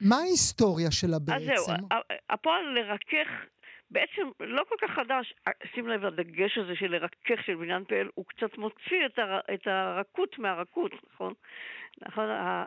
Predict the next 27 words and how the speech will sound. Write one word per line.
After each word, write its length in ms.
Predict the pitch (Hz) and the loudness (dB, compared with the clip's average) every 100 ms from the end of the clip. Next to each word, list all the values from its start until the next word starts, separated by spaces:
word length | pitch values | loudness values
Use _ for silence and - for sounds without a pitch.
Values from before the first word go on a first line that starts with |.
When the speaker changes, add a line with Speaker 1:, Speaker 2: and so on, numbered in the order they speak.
| - | -4
Speaker 2:
ה-, 40 | |
ה-, 380 | - 175 175 - | -4 0 0 0
הרך 460 | 180 214 285 - - | 0 2 2 2 -2
היא 80 | 214 | 0
מילה 200 | 196 202 | 2 2
הרבה 180 | 196 196 | 2 0
יותר 260 | 196 180 | 0 -2
רכה, 240 | 175 - 170 - _ - | -2 -2 -4 -6 _ -10
כן, 180 | 185 202 160 | -8 -8 -6
רך. 300 | 185 - - - - | -6 -6 -12 -18 -12
Speaker 1:
Mm. 20 | 180 - | -12 -8
Speaker 2:
זה, 120 | 165 208 185 | -2 -2 -2
זה 100 | 202 | -2
בעצם 280 | 202 220 | -4 -4
המקור 440 | 196 170 - 196 180 | -4 -4 -4 0 4
Speaker 1:
מהמם. 260 | 180 165 | 6 6
Speaker 2:
שישנו 340 | 175 180 196 185 | 4 0 -4 -2
ב-, 220 | 185 180 170 | -2 -2 -4
במקרא, 360 | 170 185 175 | 2 6 6
Speaker 1:
מהמם. 180 | 190 190 160 | 6 2 -6
Speaker 2:
בתנ"ך. 420 | 160 208 208 - - - - - - | -12 -10 -10 -12 -20 -20 -20 -14 -6
אבל 260 | 180 185 185 | 0 2 2
הפועל 600 | 180 180 277 311 277 240 | 2 0 2 4 4 2
לרכך 600 | 190 170 - 427 359 311 - - - - - - _ _ | 0 -2 -2 2 2 0 -6 -16 -20 -20 -20 -20 _ _
קיים 380 | - 208 240 240 | 0 2 2 2
רק 180 | 196 202 - | 0 0 -2
ב-, 80 | 190 | 0